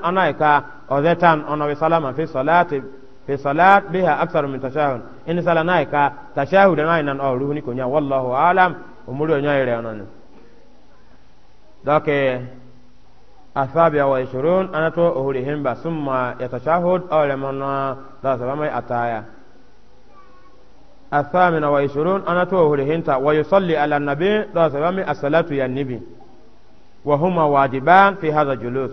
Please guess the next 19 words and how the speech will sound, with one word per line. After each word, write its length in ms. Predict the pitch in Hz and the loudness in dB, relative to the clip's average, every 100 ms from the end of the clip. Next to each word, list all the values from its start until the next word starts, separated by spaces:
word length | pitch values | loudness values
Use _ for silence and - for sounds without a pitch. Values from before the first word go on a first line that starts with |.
| 135 | -4
Okay, 240 | 151 156 | -2 -2
na 160 | 143 160 | 2 4
ibo 140 | 165 | 4
non 260 | 143 131 113 | 0 -4 -6
tashahhud 560 | 131 131 175 180 185 180 - - - | -6 0 2 4 2 -2 -10 -18 -4
ati 200 | 139 139 | -2 -2
salatu 420 | 139 147 170 180 | -2 4 4 4
wa 100 | 147 | 0
ima 140 | 160 160 | 0 0
ya 160 | 135 | 0
nabi. 340 | 135 151 135 113 - - | 0 -2 -4 -8 -10 -6
Ena 180 | 143 | 0
iba 140 | 160 165 | 4 4
ba 200 | 147 143 | 4 2
babo 360 | 135 135 131 131 | 2 2 0 -2
ina 200 | 147 143 | -2 0
ya 160 | 123 | -2
to 120 | 127 117 | -2 -6
non. 200 | 113 | -10